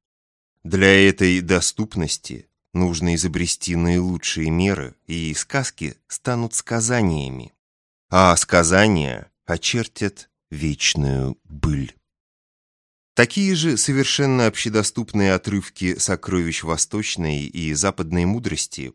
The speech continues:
должны быть даваемы и по-русски, должны быть даны в том звучно-привлекательном переводе,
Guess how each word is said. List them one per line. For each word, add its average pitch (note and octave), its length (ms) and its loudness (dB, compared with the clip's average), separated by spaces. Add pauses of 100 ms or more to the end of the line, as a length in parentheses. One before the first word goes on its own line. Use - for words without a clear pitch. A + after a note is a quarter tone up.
(120)
должны B2+ 460 0
быть D#3 380 -6
даваемы F#2+ 760 0
и F2+ 120 -4
по-русски, - 600 -8 (520)
должны F#2+ 480 6
быть E2 200 -2
даны F#2+ 360 4
в - 100 -12
том D#2+ 320 -4
звучно-привлекательном D#2+ 1300 -4
переводе, E2 720 -4